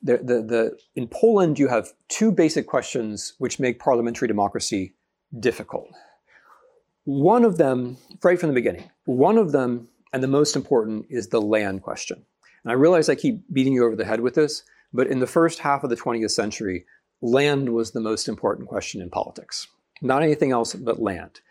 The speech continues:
because most people in the part of the country, in the part of the world that we're studying at least, were peasants, and they, and in general, they wanted to have more land than they did. Um, this was still an economy,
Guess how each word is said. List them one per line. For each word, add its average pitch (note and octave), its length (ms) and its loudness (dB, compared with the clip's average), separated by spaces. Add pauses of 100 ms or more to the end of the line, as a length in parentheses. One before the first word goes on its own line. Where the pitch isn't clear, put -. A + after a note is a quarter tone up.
(160)
because A#2 240 -2
most B2+ 400 0
people C#3+ 480 2
in A#2+ 140 -8
the G2 60 -8
part C3 200 0
of B2 40 0
the B2 40 0
country, A#2+ 300 -8
in A#2 40 -10
the A#2+ 60 -8
part C#3+ 140 0
of B2+ 40 -2
the B2+ 60 2
world A#2+ 240 2
that G2+ 80 -4
we're A#2+ 180 2
studying A#2 360 0
at G2+ 80 -6
least, G#2 320 -4 (280)
were A2+ 120 2
peasants, E3 600 0 (280)
and B2+ 160 0
they, A#2+ 240 2
and A#2 120 0
in A2 120 -4
general, C3 320 2
they A2+ 100 4
wanted A2+ 360 -2
to B2 60 0
have A#2 220 -2
more G#2+ 180 0
land G#2 280 -2
than G#2 100 -4
they G2 140 -4
did. F#2+ 160 -6 (640)
Um, G#2 300 -2
this B2 180 -6
was B2 140 -2
still C#3 180 2
an B2+ 60 0
economy, C#3+ 560 0